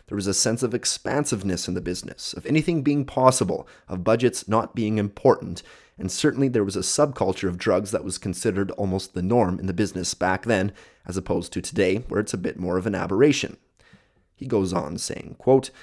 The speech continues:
"That was sort of the last period of time when maybe there was a kind of us and them feeling, of an establishment versus anti-establishment. It was grinding to a halt as the business got tighter, but in the mid-seventies, there was a sense that you could do no wrong."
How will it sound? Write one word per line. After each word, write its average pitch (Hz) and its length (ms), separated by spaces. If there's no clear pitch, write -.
"That - 140
was 160 120
sort 170 200
of 151 60
the 147 60
last 165 360
period 160 280
of 151 160
time 123 360
when 117 220
maybe 120 200
there 131 100
was 123 140
a 127 60
kind 123 280
of 104 140
us 113 220
and 147 120
them 156 160
feeling, 101 460
of 101 120
an 101 80
establishment 147 800
versus 117 360
anti-establishment. - 1120
It - 80
was 98 160
grinding 135 400
to 175 200
a 151 40
halt 131 360
as 120 100
the 120 100
business 113 400
got 104 260
tighter, - 420
but - 120
in 90 80
the 85 80
mid-seventies, 117 840
there 95 120
was 95 120
a 90 60
sense 165 380
that 90 120
you 101 120
could 95 200
do 95 200
no 87 240
wrong." 92 460